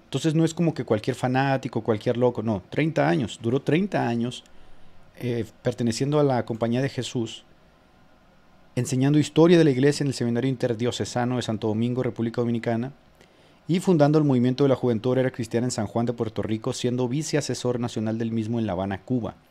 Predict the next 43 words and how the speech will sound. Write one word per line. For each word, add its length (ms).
Entonces 320
no 100
era 140
cualquier 340
pelagatos, 600
¿eh? 200
No 120
era 120
como, 460
como 200
Barrabás 520
y 40
que 100
se 80
aventó 240
un 60
librillo 340
ahí 80
todo 220
chafa. 540
No, 140
no, 160
este 220
hombre 180
estaba 260
picudo, 440
¿eh? 100
Estaba 220
picudo. 520
La 80
verdad 180
es 100
que 80
era 80
muy 180
intelectual 580
y 80
se 120
destacó 400
bastante 500
por, 300
por 140
ese, 520